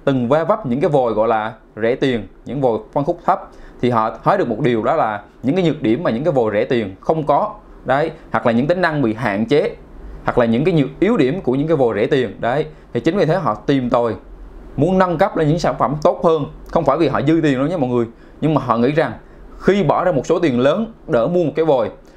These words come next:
mà cái giá trị của vòi mang lại, trước tiên là cái trải nghiệm rất là tuyệt vời mà không có cái vòi nào sánh bằng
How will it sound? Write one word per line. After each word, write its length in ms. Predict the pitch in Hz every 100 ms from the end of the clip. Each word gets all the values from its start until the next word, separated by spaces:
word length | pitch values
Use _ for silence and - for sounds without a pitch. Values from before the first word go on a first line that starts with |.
| - - - - - -
mà 100 | 120
cái 160 | 160 160
giá 160 | 208
trị 160 | 214 123
của 100 | 156
vòi 180 | 156 127
mang 140 | 151
lại, 160 | 101 107
trước 160 | 185
tiên 160 | 165 143
là 60 |
cái 120 | 107 151
trải 120 | 117
nghiệm 240 | 156 107 104 120
rất 260 | 139 233 160
là 100 | 123
tuyệt 220 | 117 110
vời 240 | 127 117 107 -
mà 180 | 107 113
không 300 | - 180 180
có 80 | 190
cái 120 | 190
vòi 180 | 147 120
nào 220 | 113 104
sánh 180 | 147 185
bằng 200 | 147 98